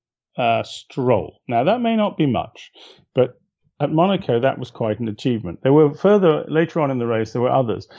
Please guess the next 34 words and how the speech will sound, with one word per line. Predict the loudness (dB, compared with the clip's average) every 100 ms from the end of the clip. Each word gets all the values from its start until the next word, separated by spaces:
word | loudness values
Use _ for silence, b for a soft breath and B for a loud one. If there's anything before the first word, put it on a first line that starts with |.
| B
It's | -2
a | 0
little | 2 0
cross | 0 2 2 0 -18 -10
which | -8 -6 -2
marks | -2 -2 -8 -10
wh-, | -4 0
when | 0 0
it's | 0
an | 2
overtaking | 2 2 0 0 -2
maneuver. | -2 -2 -4 -8 B B B B 0
There's | 2 2
codes | 2 4 2 2
for | 0
everything. | 0 -2 -2
There's | -2 0
engine | 0 0 2 0 2
blow-ups. | 2 2 0 -4
You | -4
get | -2
a |
little | -2 -2
puff | -2 -2
of | -4
smoke, | -8 -4 -2 -4 -10 b b b b
for | _ -4
example. | 0 2 2 0 -6 -10 _ -4
Uh, | -2 -2 -4 -16 _ _ _
Nico | 2 2 4 2
Hulkenberg's | 2 0 0 -4 -2 -2 -2 -4
engine | -2 -2 -2 -2
blew | 0 2
up, | 2 0 -6